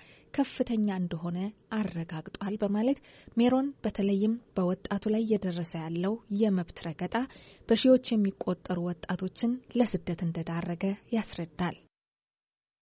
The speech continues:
ስደትን በተመለከተ ያለውን ችግራችንን መፍታት የምንችለው እኛ ራሳችን ነን፣ ከምዕራባውያኑ መፍትሄ መጠበቅ የለብንም በማለት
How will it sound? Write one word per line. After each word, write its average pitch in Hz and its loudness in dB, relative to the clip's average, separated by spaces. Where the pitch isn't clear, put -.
ስደትን 262 2
በተመለከተ 175 -6
ያለውን 190 0
ችግራችንን 170 -4
መፍታት 180 -4
የምንችለው 226 2
እኛ 220 8
ራሳችን 196 0
ነን፣ 160 -4
ከምዕራባውያኑ 180 2
መፍትሄ 247 2
መጠበቅ 185 -4
የለብንም 165 -4
በማለት 196 2